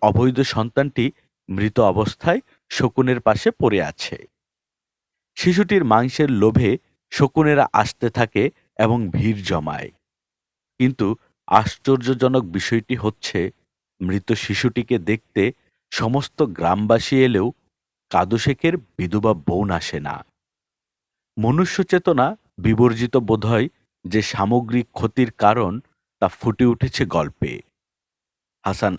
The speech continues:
আজিজুল হকের গল্পে মূলত বাস্তবের চিরন্তন রূপ বর্তমান।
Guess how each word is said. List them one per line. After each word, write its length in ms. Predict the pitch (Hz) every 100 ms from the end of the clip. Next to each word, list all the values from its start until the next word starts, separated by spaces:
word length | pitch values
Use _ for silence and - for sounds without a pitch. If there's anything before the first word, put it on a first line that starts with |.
| -
আজিজুল 420 | 98 110 117 135
হকের 360 | 113 127 - 131
গল্পে 400 | 110 120 - 95 127 - _ _ _ -
মূলত 340 | 110 139 160 123 135 _ _
বাস্তবের 580 | 85 101 - - 123 135 - -
চিরন্তন 520 | 156 156 160 147 156
রূপ 260 | 139 104 139 113
বর্তমান। 600 | 98 87 - 87 78 71